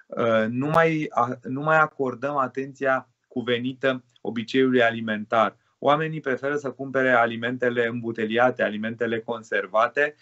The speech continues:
pentru că sunt mai ieftine, sunt mai ușor de consumat, nu mai necesită timp de prelucrare. Fumăm, consumăm alcool în exces, consumăm medicamente în exces, consumăm droguri. Toate aceste elemente alcătuiesc ceea ce astăzi numim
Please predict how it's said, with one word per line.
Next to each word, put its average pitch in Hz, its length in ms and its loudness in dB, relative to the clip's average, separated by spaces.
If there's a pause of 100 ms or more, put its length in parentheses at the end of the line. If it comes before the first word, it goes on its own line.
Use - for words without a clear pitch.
(100)
pentru 131 220 -4
că 131 100 0
sunt 135 320 -4
mai 107 220 0
ieftine, 131 640 -4
sunt - 180 -8
mai 113 160 2
ușor 127 260 0
de 135 120 0
consumat, 123 560 0
nu 131 140 -4
mai 135 160 -2
necesită 123 420 -4
timp 123 240 -4
de 117 100 0
prelucrare. 107 720 0 (360)
Fumăm, 135 560 2 (100)
consumăm 117 480 -4
alcool 117 420 2
în 117 80 -2
exces, 101 360 -4
consumăm 117 840 -2
medicamente 113 760 0
în 110 60 2
exces, 104 400 -6
consumăm 117 580 -4
droguri. 123 520 2 (300)
Toate 180 240 4
aceste 175 340 -2
elemente 139 600 -2
alcătuiesc 131 680 0
ceea 127 160 -4
ce 120 120 -6
astăzi 123 340 -4
numim 120 420 -4